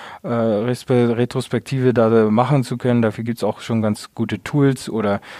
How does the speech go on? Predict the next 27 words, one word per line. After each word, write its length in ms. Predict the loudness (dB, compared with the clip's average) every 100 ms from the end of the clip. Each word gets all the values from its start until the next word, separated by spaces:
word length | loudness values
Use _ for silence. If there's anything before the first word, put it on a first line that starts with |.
| -12
dann 160 | -8 -2
hat 140 | 0
man 280 | 2 2 0
seine 280 | 0 2 2
Dailies, 580 | 4 4 4 0 -2 -2
wo 80 |
man, 280 | 0 2 2
äh, 140 | 0 -2
jeden 300 | -2 -2 -2
Tag 240 | 0 0
einfach 300 | -2 -4 -4
morgens 340 | 2 2 2
sich 160 | -4 -6
um 100 | -4
acht 220 | -4 -6
Uhr 80 | -8
fünfundvierzig 640 | -4 -4 -2 -6 -6 -8
dann 140 | -4 -2
immer 240 | 0 -2 -6 -20 -20
zusammen 320 | -8 0 2 4
mal 80 |
eine 120 | 2 0
Viertelstunde 640 | 0 0 -4 -2 -2 0
wieder 200 | -2 0
abholt 480 | 0 0 2 2 2
und, 420 | -2 -2 -4 -8
äh, 360 | -10 -6 -6